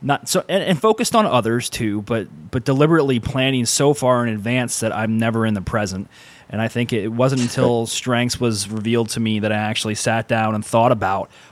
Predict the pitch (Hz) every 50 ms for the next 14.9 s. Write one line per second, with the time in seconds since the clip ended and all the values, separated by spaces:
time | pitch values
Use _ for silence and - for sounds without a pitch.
0 | _ - 117 113 135 143 - 165 160 139 127 123 131 123 123 123 123 113 - -
1 | 107 117 123 107 - 120 117 107 - - - - 117 120 117 - 107 104 101 -
2 | - 113 104 98 98 101 104 104 - 107 110 110 110 117 120 - - 123 117 110
3 | 123 131 120 113 113 104 101 101 107 - - 104 95 - - 98 101 101 101 98
4 | 92 95 92 90 90 90 98 95 92 90 - - - - - - - - - -
5 | 110 120 123 123 123 127 - - 123 120 117 - - 117 107 92 107 98 104 117
6 | 120 117 107 92 95 98 104 104 117 127 120 113 - - - - - - - -
7 | 123 135 147 156 156 135 127 156 160 151 139 131 135 131 123 - - - 135 156
8 | 160 131 123 117 113 110 - - 131 127 123 117 107 104 110 113 110 113 131 151
9 | 156 135 113 110 113 110 - 110 110 107 110 113 110 110 110 120 131 127 120 117
10 | 113 113 110 98 104 110 104 104 110 117 123 127 131 123 - - 123 127 117 117
11 | 110 104 101 110 117 123 131 - - 123 139 175 185 151 120 107 110 107 117 151
12 | 202 214 - - 117 113 104 101 92 92 92 92 107 107 - - - - - -
13 | - - 123 131 131 - 147 139 147 - - 139 127 123 139 160 147 - - 127
14 | 123 131 143 139 127 117 113 110 - - - 120 117 127 135 143 - -